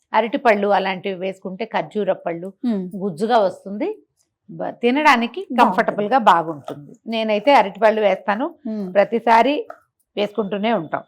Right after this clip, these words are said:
Speaker 1: దానిమ్మ గింజలు వేసుకునే వాళ్ళు, జామ పళ్ళ ముక్కలు వేసుకునే వాళ్ళు,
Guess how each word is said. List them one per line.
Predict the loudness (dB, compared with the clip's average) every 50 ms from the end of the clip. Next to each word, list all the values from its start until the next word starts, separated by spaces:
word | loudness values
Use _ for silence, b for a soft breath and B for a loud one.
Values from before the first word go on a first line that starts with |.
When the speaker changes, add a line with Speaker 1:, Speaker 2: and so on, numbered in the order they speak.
| _ -6 2
Speaker 1:
దానిమ్మ | 6 6 6 6 6 2 0
గింజలు | 0 -2 -2 0 0 0 0
వేసుకునే | 0 -2 -4 -6 -2 2
వాళ్ళు, | 4 4 6 6 4 2
జామ | 4 4 6 6 6 6
పళ్ళ | 6 4 4 4 4
ముక్కలు | 0 0 0 2 2 2
వేసుకునే | 2 0 -4 -8 -6 -6 0
వాళ్ళు, | 2 4 4 4 2 0 -2 -4